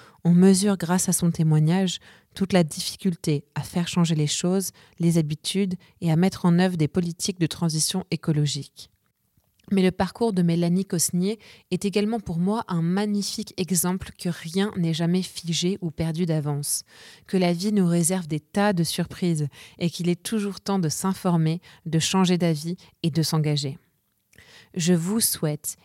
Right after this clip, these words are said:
et je nous souhaite à tous d'avoir ce courage-là. Si vous voulez en savoir plus sur les actions et inactions de la France afin d'atteindre ses objectifs de réduction de gaz à effet de serre,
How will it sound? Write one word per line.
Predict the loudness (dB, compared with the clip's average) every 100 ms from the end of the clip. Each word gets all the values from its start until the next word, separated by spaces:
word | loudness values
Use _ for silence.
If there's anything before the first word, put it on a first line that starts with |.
| 0
et | 2
je | 4 4
nous | 4 4 2 0
souhaite | -2 0 -2 -2 -4
à | -6
tous | -6 -8 -6 -6 -2
d'avoir | -2 0 0 -2 -6
ce | -8
courage-là. | -8 -8 -6 -4 -4 -4 -6 -8 _ _ _ _ _ _ _ -10
Si | -4 -2
vous | -2
voulez | -2 -4
en | -2
savoir | -2 -2 -4 -6
plus | -8
sur | -6 -2
les | -2 -2
actions | -2 -4 -6 -6 -6
et | -4
inactions | -4 -4 -4 -4 -4
de | -4
la | -6
France | -8 -8 -6 -6
afin | -8 -8 -6
d'atteindre | -4 -6 -4 -4 -2 -6 -12 -16
ses | -6 -4 -2
objectifs | -2 -4 -6 -8 -10 -10
de | -8
réduction | -6 -6 -8 -6 -4
de | -4
gaz | -2 -2 -2
à |
effet | -4 -6 -8
de | -8
serre, | -8 -8 -8 -10